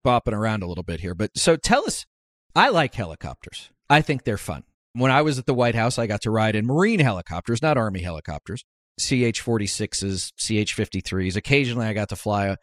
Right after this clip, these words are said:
on the, the white tops without the president in them. So I think they're a blast. But, of course, you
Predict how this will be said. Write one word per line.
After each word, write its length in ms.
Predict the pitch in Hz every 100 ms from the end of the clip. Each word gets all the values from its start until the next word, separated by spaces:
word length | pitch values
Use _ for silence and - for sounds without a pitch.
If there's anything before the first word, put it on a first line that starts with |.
| _ - -
on 260 | 113 98
the, 200 | 95 95
the 120 | 117 113
white 260 | 127 127
tops 260 | 127 117 -
without 260 | 113 113
the 60 | 110
president 480 | - 110 95 87 -
in 180 | 127 92
them. 180 | 87 - - - _ -
So 200 | - 156
I 180 | 180 214
think 220 | 170 -
they're 260 | 117 104 - -
a 80 |
blast. 520 | 85 113 110 69 - -
But, 220 | 127 117
of 100 | 139
course, 280 | 160 139 -
you 420 | 113 202 143 123